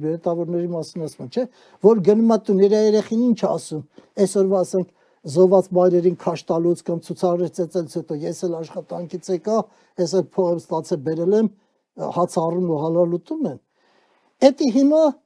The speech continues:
ը, բանը, հա, հենց այդպես էլ անում են, քաշ են տալիս, ծեծում են ու գնում ասում են, «Էս սրիկաներին ծեծեցինք, լավ արեցինք»։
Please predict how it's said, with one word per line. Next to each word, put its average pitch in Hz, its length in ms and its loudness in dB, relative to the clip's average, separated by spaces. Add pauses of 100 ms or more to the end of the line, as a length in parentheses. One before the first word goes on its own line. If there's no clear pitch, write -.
(480)
ը, 202 100 4 (400)
բանը, 220 300 2 (400)
հա, 285 160 10 (160)
հենց 254 240 4
այդպես 247 320 -2
էլ 269 120 2
անում 220 140 2
են, 180 140 -2
քաշ 226 220 0
են 214 100 -2
տալիս, 214 240 4
ծեծում 247 260 -4
են 285 100 -2
ու 220 100 -2
գնում 220 240 0
ասում 233 180 -6
են, 226 120 -2
«Էս 190 60 -8 (100)
սրիկաներին 220 680 -4
ծեծեցինք, 180 500 -4 (240)
լավ 156 300 -2
արեցինք»։ - 360 -18